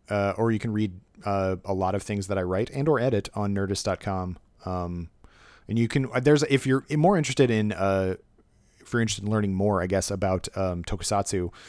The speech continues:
I hosted a panel that aired over the weekend. You can find it on Nerdist YouTube about Kamen Rider,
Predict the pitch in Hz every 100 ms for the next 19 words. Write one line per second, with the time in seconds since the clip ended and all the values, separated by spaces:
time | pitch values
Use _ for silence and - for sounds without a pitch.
0 | - - 101 95 107 98 - 90 87 92
1 | 90 - 110 98 90 92 90 - 98 95
2 | 85 90 98 95 90 85 95 92 87 87
3 | 95 92 85 - 98 - 82 82 92 82
4 | - 98 90 82 78 80